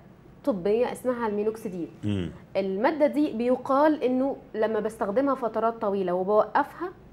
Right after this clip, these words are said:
Speaker 1: الشعر بيرجع يقع مرة تانية.
Speaker 2: آه.
Speaker 1: الكلام ده حقيقي ولا لأ؟
Speaker 2: الكلام ده حقيقي، بس لازم نفهمه صح. وهو حتى في البامفلت بتاعته مش واضح قوي، فبنحب نوضحه للعيانين.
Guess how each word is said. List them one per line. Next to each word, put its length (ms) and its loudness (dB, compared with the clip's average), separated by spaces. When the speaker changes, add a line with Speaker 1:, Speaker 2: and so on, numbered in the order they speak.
Speaker 1:
الشعر 420 0
بيرجع 360 2
يقع 240 0
مرة 240 -2
تانية. 440 -2
Speaker 2:
آه. 260 -4
Speaker 1:
الكلام 320 -2
ده 60 -6
حقيقي 260 -8
ولا 200 -6
لأ؟ 80 -12
Speaker 2:
الكلام 500 0
ده 80 -2
حقيقي، 320 -2
بس 260 -6
لازم 320 -2
نفهمه 340 -6
صح. 300 -10
وهو 260 2
حتى 340 -6
في 100 -6
البامفلت 560 -6
بتاعته 460 -8
مش 220 -8
واضح 440 0
قوي، 140 -8
فبنحب 520 -6
نوضحه 480 -6
للعيانين. 600 -8